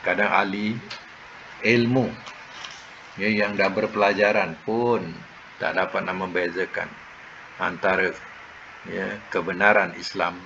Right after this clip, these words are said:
dengan agama-agama lain. Mereka, ya, tak nampak, walaupun mereka berpendidikan tinggi.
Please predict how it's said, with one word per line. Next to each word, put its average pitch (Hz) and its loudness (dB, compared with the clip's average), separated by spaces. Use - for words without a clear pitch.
dengan 90 -8
agama-agama 80 -4
lain. - -10
Mereka, 90 -2
ya, 98 -6
tak - -2
nampak, 80 -2
walaupun 90 -2
mereka 87 -2
berpendidikan 85 -6
tinggi. 85 -12